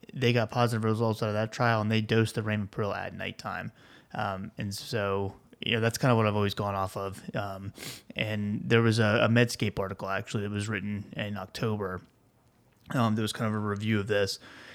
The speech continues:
And, uh, it said that they actually, when they look, when you, like, break the data down, um, and I actually just, just looked up this. This is great. This is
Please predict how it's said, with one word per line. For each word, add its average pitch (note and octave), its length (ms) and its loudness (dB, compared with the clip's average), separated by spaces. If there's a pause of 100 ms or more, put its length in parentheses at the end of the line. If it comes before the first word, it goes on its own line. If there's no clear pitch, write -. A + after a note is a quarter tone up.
(120)
And, A2+ 260 2
uh, G2+ 380 2 (160)
it C3+ 140 0
said B2+ 300 4
that A2 120 -2
they A2+ 180 6
actually, A2 400 2
when G#2+ 120 2
they G#2+ 100 4
look, A2 220 2
when A#2+ 200 2
you, A2 100 4
like, G2+ 220 0
break A2+ 400 2
the - 80 -4
data G#2 220 2
down, A2 440 2 (360)
um, G2+ 360 2 (240)
and G2+ 100 -2
I - 40 0
actually A#2 240 -2
just, - 300 -6
just G#2+ 240 -2
looked G#2 160 -2
up - 140 -8
this. G2+ 200 -6
This G2+ 120 -8
is - 160 -8
great. G#2 220 -4
This G2+ 100 -8
is - 220 -4